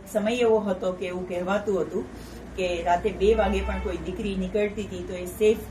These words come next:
ઘરે પહોંચી જતી હતી, પણ આ દારૂ અને ડ્રગ્સની રેલમછેલમના કારણે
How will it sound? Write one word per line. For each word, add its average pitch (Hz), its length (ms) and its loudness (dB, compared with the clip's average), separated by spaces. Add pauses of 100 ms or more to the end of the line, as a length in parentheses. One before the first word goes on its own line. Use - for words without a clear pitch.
ઘરે 190 180 0
પહોંચી 185 360 -6
જતી 180 280 -4
હતી, 160 240 -8 (340)
પણ 165 140 -4
આ 160 140 -4
દારૂ 180 420 0
અને 240 340 -6
ડ્રગ્સની 190 560 -6
રેલમછેલમના 180 840 -2
કારણે 165 500 0